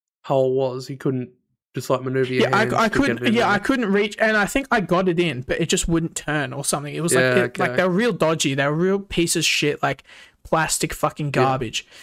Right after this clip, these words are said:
Speaker 2: Or they might have been, like, I think they were, like, technically, like, metally plastic or whatever the fuck. I
Speaker 1: Yeah.
Speaker 2: don't know what the hell they're made of, but some cheap shit. And so I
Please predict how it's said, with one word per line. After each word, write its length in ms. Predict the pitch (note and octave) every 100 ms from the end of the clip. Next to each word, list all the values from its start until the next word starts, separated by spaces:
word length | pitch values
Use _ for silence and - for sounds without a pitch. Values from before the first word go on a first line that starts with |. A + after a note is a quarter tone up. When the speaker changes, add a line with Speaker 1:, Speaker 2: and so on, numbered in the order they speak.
| - _ _
Speaker 2:
Or 100 | D3
they 120 | D#3+ E3+
might 120 | E3+
have 80 | E3+
been, 100 | D#3+
like, 200 | C#3+ -
I 60 | E3
think 180 | - F3+
they 60 |
were, 60 | E3+
like, 200 | D3+ -
technically, 500 | - D#3+ D3+ D#3 C#3+ C#3
like, 180 | E3 C#3
metally 480 | D3+ C#3+ C#3+ C#3 C#3+
plastic 440 | - C3 - -
or 40 | C#3+
whatever 180 | C#3 C#3+
the 60 |
fuck. 160 | - -
I 60 |
Speaker 1:
Yeah. 40 | F#3+
Speaker 2:
don't 160 | A#3+ C3
know 140 | C#3
what 100 | C3
the 120 | C3
hell 200 | C#3 D3
they're 140 | C3+ B2+
made 200 | C3 B2+
of, 140 | B2+ -
but 100 | F#3
some 160 | G#3 E3+
cheap 280 | - C#3
shit. 300 | - - - - _ - - _ - -
And 220 | F3+ F3
so 180 | - F#3
I 80 | F3